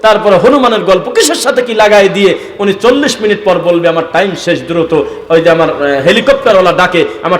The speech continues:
টাকা পরিশোধ করে আমি চলে যাব।" খবরদার, তাওহীদ শুনতে এসে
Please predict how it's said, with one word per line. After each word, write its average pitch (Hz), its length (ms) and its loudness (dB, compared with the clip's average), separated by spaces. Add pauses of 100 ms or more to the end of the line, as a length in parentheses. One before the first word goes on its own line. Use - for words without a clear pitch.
টাকা 165 200 -2
পরিশোধ 180 420 -6
করে 147 120 -4
আমি 156 100 -6
চলে 143 220 -6
যাব।" 127 180 -6 (1120)
খবরদার, 135 500 -6 (840)
তাওহীদ 202 420 2
শুনতে 202 380 -2
এসে 165 280 -2